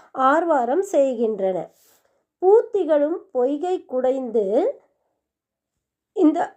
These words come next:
இந்த பொய்கையில எப்படி இருக்கான்? எல்லா பூக்கள் எல்லாம் பூத்திருக்கான். அந்த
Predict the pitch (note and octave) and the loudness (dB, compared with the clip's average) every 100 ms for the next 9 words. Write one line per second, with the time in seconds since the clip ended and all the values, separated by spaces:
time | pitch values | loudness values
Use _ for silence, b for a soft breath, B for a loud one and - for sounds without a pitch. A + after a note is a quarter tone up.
0 | - E4 D4+ B3 - D4 F4 G4+ E4+ C4 | -6 0 0 0 2 2 2 -2 -4 -6
1 | C#4 D4+ C4+ A3 B3+ C#4+ B3+ D#4 E4 D4 | -8 -10 -6 -6 -4 -4 -2 -4 -2 -4
2 | D4 D4 C4+ B3+ C#4+ C#4+ C#4 A3 G3+ - | 0 0 2 0 0 -4 -4 -6 -8 -12
3 | G3 A#3+ C#4 | -10 -6 -4